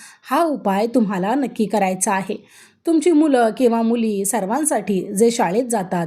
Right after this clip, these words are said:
कॉलेजला जातात किंवा नोकरी करत असतील त्या सर्वांसाठी हा उपाय तुम्ही नक्की करू शकता. कारण दोष हे जे असतात, अ, मग नजर दोष असतील ते फक्त लहान मुलांना नाही लागत तर मोठ्यांनासुद्धा लागत असतात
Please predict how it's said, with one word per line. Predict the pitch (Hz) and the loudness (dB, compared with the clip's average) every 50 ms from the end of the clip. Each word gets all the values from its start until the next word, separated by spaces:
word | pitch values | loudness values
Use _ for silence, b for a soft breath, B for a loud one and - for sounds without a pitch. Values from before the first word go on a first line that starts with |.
| 165 - | -6 -4
कॉलेजला | - 208 185 196 208 180 247 277 | -2 -2 0 0 0 0 0 0
जातात | 240 233 202 185 202 185 165 175 - - | 0 0 -2 -2 -2 -4 -4 -6 -8 -6
किंवा | 233 208 226 247 | -4 -2 -2 0
नोकरी | 240 214 190 175 170 - 285 349 | -2 -2 -4 -6 -6 -2 0 0
करत | 370 359 302 254 240 - | 2 2 2 2 2 2
असतील | 220 196 190 - 208 175 160 - B B B B B B B B | 0 0 0 0 -2 -2 -4 -6 B B B B B B B B
त्या | - 214 202 | -4 -2 -2
सर्वांसाठी | 202 - 220 185 196 247 330 330 - 285 240 233 233 | -2 -2 -2 -2 -2 0 0 0 0 -2 0 2 2
हा | 220 175 202 202 | 2 2 0 -2
उपाय | 202 190 190 208 190 202 254 269 262 | -2 -2 -2 0 0 0 0 0 0
तुम्ही | 247 202 185 214 240 | 0 0 0 0 0
नक्की | 262 247 247 - - 226 196 | 0 -2 -2 -2 -2 -2 0
करू | - 214 196 185 196 | 0 0 0 0 -2
शकता. | 196 226 185 - - - 175 - - B B B B B B B B | -2 -4 -4 -4 -4 -6 -6 -6 -8 B B B B B B B B
कारण | - 302 320 349 370 330 294 | 2 4 4 4 4 2 2
दोष | 320 330 302 277 285 277 - - - | 2 4 4 4 4 2 -2 -6 -2
हे | 208 269 269 | 0 0 2
जे | 220 277 277 | 2 2 4
असतात, | 262 262 269 - - 240 208 185 170 - - 285 | 4 2 2 2 0 -2 -2 -2 -4 -8 -10 -6
अ, | 247 220 | -2 -2
मग | 214 220 226 233 | 0 0 0 0
नजर | 233 226 208 175 262 269 254 | 0 0 0 0 -2 0 2
दोष | 226 247 240 240 | 2 2 2 2
असतील | 254 214 - - 214 196 180 180 - B B B B B B | 0 -2 -2 -2 -2 -2 -2 -2 -6 B B B B B B
ते | 277 | -4
फक्त | 269 - 370 - - - 349 330 | -2 0 -2 -2 0 2 2 2
लहान | 262 233 233 226 196 254 311 311 | 2 0 0 0 0 0 0 0
मुलांना | 294 294 269 269 277 269 269 277 | 2 2 2 2 2 2 2 2
नाही | 262 233 214 196 214 285 269 | 0 0 -2 -2 -2 0 0
लागत | 220 196 175 180 202 208 214 - - | 0 -2 0 -2 -2 -4 -4 -2 -2
तर | 254 254 | -2 0
मोठ्यांनासुद्धा | 240 226 214 202 175 220 247 220 202 208 - - 208 170 208 285 | 0 0 -2 -2 -2 0 0 0 0 -2 -4 -4 -4 -2 -2 -2
लागत | 285 254 202 185 196 185 190 | -2 -2 -4 -4 -4 -4 -4
असतात | 185 185 - 196 165 | -4 -4 -4 -6 -8